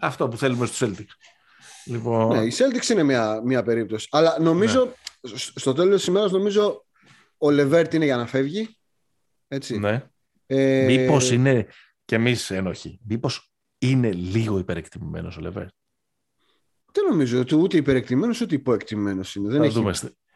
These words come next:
Speaker 1: θα δούμε στην επόμενη του ομάδα.
Speaker 2: Ναι, θα δούμε. Ε, νομίζω ότι ο Τέρνερ είναι για να φεύγει. Γενικά ο Τέρνερ είναι για να φεύγει εδώ και δύο χρόνια.
Speaker 1: Ναι, ναι,
Speaker 2: Δηλαδή, από τη
Speaker 1: σωστά.
Speaker 2: στιγμή που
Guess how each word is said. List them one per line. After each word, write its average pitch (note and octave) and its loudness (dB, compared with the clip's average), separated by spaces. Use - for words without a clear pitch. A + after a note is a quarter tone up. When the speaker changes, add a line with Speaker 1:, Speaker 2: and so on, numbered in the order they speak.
Speaker 1:
θα A#2 0
δούμε A2 0
στην A2+ -4
επόμενη G2+ 0
του F#2+ -2
ομάδα. F2+ -6
Speaker 2:
Ναι, G#2+ -4
θα F#3 -2
δούμε. F#2 -2
Ε, D#3 0
νομίζω B3 0
ότι C4 -2
ο A#3+ -2
Τέρνερ C4+ 2
είναι C#4+ 2
για B3 0
να F3+ 2
φεύγει. C#3 0
Γενικά E3 0
ο G#3+ -2
Τέρνερ A#3 0
είναι A#3+ -2
για B3 -2
να G#3 -2
φεύγει G#3 -4
εδώ G#3 -2
και G#3+ -4
δύο G#3 -2
χρόνια. D#3 -2
Speaker 1:
Ναι, A#2 0
ναι, G#2 2
Speaker 2:
Δηλαδή, G2+ 2
από - 0
τη D#3 -6
Speaker 1:
σωστά. - -2
Speaker 2:
στιγμή C#3+ 2
που D#3+ 2